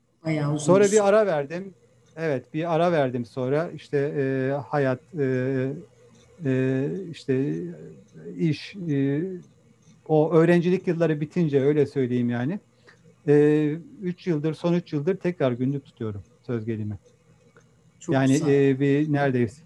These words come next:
Speaker 2: evet. Dolayısıyla günlüğün içinde de, e, her şey var tabii. İşte söz gelimi anne Aysun'un da günlüğü var. Orada da aslında o da çocukluğuna dair bir takım, e, sahneler, bir takım, e, hatırlamalar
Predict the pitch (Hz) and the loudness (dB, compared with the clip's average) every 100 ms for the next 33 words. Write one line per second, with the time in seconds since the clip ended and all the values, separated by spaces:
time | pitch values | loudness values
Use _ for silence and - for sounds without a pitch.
0 | - 151 135 110 - - - - - - | -6 -2 0 -2 -8 -16 -16 -18 -18 2
1 | 151 165 165 214 220 180 190 196 208 202 | 4 6 4 4 2 2 0 2 2 0
2 | - 202 208 208 208 220 - 170 175 175 | -2 0 4 6 4 2 -4 -2 2 2
3 | 180 175 185 180 - 190 208 202 196 190 | 2 4 4 2 0 -2 2 4 2 0
4 | 135 147 - 156 165 175 175 165 156 151 | -8 -10 -8 -8 -8 -12 -18 -8 -4 -2
5 | 160 160 160 165 165 156 165 170 175 156 | -2 -2 -2 -2 0 2 2 0 2 0
6 | 147 175 170 170 139 110 _ _ _ _ | 0 0 0 2 0 -2 _ _ _ _
7 | 147 147 143 147 196 190 180 196 175 139 | 2 4 4 6 4 4 4 4 2 0
8 | - 143 165 185 160 135 - _ _ _ | -2 -6 -4 -2 0 0 -4 _ _ _
9 | 151 147 - 151 147 139 135 135 135 135 | -4 -4 -4 0 0 2 2 0 -2 -4
10 | 139 - 143 139 156 139 135 135 131 - | -4 -4 -4 -4 -4 -2 0 0 -2 -2
11 | 139 135 131 127 - 139 135 - 131 147 | -2 0 0 0 -4 -8 -8 -6 -6 -4
12 | 131 123 139 147 139 135 135 127 | -4 -4 -2 0 2 2 2 0